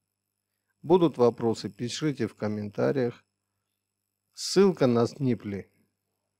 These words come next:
будет в описании к этому ролику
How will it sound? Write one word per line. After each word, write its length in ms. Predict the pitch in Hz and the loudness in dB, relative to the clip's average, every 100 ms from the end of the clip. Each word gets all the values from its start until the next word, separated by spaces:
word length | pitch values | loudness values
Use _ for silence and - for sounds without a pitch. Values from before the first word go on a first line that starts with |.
| _ _ 123 | _ _ -20
будет 640 | 113 139 151 135 - _ _ _ _ _ | -2 0 2 0 -2 _ _ _ _ _
в 260 | 117 104 | -20 -2
описании 840 | 123 151 147 135 - 123 127 120 117 | 2 2 0 -6 -4 -4 -2 -4 -6
к 140 | - | -2
этому 400 | 117 110 113 110 | -4 -2 -4 -4
ролику 560 | 107 101 95 - 92 | -2 -4 -6 -16 -20